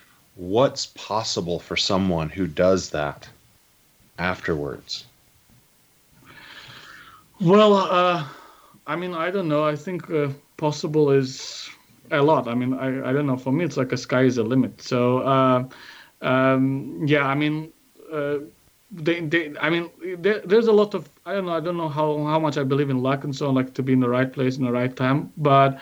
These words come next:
Speaker 2: yeah, it is possible that if they have really, really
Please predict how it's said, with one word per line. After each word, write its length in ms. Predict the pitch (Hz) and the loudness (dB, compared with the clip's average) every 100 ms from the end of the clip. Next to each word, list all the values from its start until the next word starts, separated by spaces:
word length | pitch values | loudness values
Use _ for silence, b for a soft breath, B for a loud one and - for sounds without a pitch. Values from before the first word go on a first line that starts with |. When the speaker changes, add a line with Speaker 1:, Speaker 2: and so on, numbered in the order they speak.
| B B B - | B B B 0
Speaker 2:
yeah, 100 | 156 | 4
it 100 | 165 | 4
is 140 | 208 | 4
possible 500 | - 165 156 151 143 | 0 -4 -4 -2 0
that 360 | 139 131 131 - - - - | 2 2 0 -4 -16 -16 -6
if 160 | 156 | -2
they 120 | 151 139 | 0 0
have 240 | 170 151 | -2 -4
really, 300 | 143 151 151 | 2 2 4
really 400 | 143 139 135 135 | 2 2 2 0